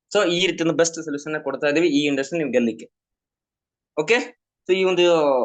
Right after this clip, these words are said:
ಸೊಲ್ಯೂಷನ್ ಕೊಡ್ತಕ್ಕಂಥ ಕಂಪನಿ ಯಾವ್ದಂದ್ರೆ ಆ ಒಂದು ಕಂಪನಿ ವೆಲ್ಕಮ್ ಮಾಡ್ಕೊಳ್ತಾ ಇದ್ದೀನಿ ನಿಮ್ಮನ್ನ.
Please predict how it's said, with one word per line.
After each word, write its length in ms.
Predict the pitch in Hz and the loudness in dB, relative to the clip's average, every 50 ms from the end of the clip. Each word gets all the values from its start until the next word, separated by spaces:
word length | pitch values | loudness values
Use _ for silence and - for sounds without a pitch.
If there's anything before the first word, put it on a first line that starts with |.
| - - - | -2 -6 -6
ಸೊಲ್ಯೂಷನ್ 360 | - 165 196 196 - 220 - | -4 -4 -2 -2 -4 -4 -4
ಕೊಡ್ತಕ್ಕಂಥ 420 | 170 165 160 - 180 175 180 170 | -4 -4 -4 -4 -4 -4 -4 -4
ಕಂಪನಿ 360 | 165 - 160 165 175 202 190 | -6 -6 -8 -6 -6 -4 -2
ಯಾವ್ದಂದ್ರೆ 400 | 180 170 156 139 139 135 156 - | 0 0 0 0 -2 -2 -2 -4
ಆ 300 | - - - 131 139 143 | -4 -4 -4 -2 -2 -2
ಒಂದು 160 | 143 143 139 127 | -2 -4 -6 -10
ಕಂಪನಿ 260 | 139 139 143 160 156 | -10 -10 -10 -8 -6
ವೆಲ್ಕಮ್ 340 | 143 135 131 120 139 131 127 | -6 -6 -6 -6 -8 -8 -6
ಮಾಡ್ಕೊಳ್ತಾ 380 | 127 117 - 127 120 120 123 | -8 -6 -6 -8 -8 -8 -8
ಇದ್ದೀನಿ 200 | 113 117 117 120 | -8 -6 -4 -2
ನಿಮ್ಮನ್ನ. 220 | 120 127 156 208 | -2 0 0 0